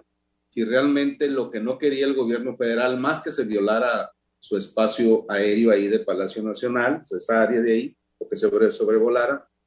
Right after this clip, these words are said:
es que, eh, algunos medios estuvieran grabando la parte que no se ve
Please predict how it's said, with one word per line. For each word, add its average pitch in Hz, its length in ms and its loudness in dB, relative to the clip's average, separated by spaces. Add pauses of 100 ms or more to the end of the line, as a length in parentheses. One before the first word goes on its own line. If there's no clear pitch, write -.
(120)
es 127 120 -6
que, 156 380 2
eh, 107 300 2
algunos 131 360 0
medios 143 340 2
estuvieran 131 500 -4
grabando 139 520 -4 (360)
la 113 240 -2
parte 160 360 0
que 120 120 -4
no 123 240 -2
se 175 160 -2
ve 143 320 -6